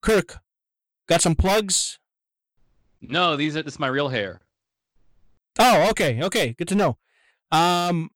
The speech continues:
Speaker 2: You can, uh, you can follow me at my, uh, YouTube, uh, channel is Comedy Coalition. Um,
Speaker 1: Mm-hmm.
Speaker 2: that's pretty much it. Uh,
Speaker 1: Okay.
Speaker 2: I'm, uh, gonna make a,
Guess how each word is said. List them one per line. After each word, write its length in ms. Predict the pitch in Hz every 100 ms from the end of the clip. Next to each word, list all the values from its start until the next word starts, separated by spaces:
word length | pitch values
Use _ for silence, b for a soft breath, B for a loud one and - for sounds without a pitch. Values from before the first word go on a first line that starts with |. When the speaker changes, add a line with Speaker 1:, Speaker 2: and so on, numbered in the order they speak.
| _ 127
Speaker 2:
You 160 | 151
can, 200 | 165 165
uh, 200 | 156 143
you 140 | 131 131
can 120 | 143
follow 300 | 143 139 127
me 180 | 131 135
at 120 | 123
my, 260 | 113 110 101
uh, 100 | 95
YouTube, 380 | 104 - 117 107 _
uh, 180 | 107 92
channel 460 | - 104 107 151 107
is 180 | 90 -
Comedy 400 | - 101 101 101
Coalition. 680 | 113 101 107 - 139 135 139 _ _ _
Um, 80 | 104
Speaker 1:
Mm-hmm. 680 | 104 101 113 156 185 139 95 - _ _ _ _ -
Speaker 2:
that's 160 | 110
pretty 200 | - 110
much 280 | 104 98 -
it. 240 | 127 175 _ _ _
Uh, 500 | 98 98 98 92 92
Speaker 1:
Okay. 320 | 131 123 147 175 _ _ _ _ _ _ -
Speaker 2:
I'm, 120 | 101
uh, 420 | 98 92 90 90 98 107 _ _ _ _ _ _ _ _ _ -
gonna 200 | 117 117
make 260 | 120 123 123
a, 400 | 110 107 104